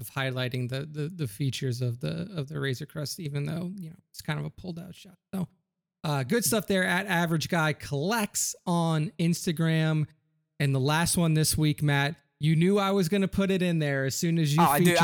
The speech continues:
Speaker 2: I,
Speaker 1: it.
Speaker 2: I,
Speaker 1: <laughs> You d-
Speaker 2: I liked, I mean, listen, I, I always think Star Wars can beat any other franchise, but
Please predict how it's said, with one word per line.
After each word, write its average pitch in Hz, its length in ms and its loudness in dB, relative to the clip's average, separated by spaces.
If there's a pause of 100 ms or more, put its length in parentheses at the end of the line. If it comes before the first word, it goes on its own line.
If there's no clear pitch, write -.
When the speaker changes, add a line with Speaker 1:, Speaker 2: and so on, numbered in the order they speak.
(160)
Speaker 2:
I, 165 140 4
Speaker 1:
it. 175 100 0
Speaker 2:
I, - 120 -8
Speaker 1:
<laughs> - 120 -20
You 170 200 2
d- 151 160 0
Speaker 2:
I 226 220 2
liked, 196 360 2
I 180 140 0
mean, 175 160 0
listen, 170 280 2
I, 156 140 2
I 165 220 2
always 160 400 2
think 147 220 0
Star 143 340 0
Wars 143 280 -2
can 139 160 -2
beat 127 280 -2
any 151 320 0
other 147 220 0
franchise, 151 840 -4
but 123 360 0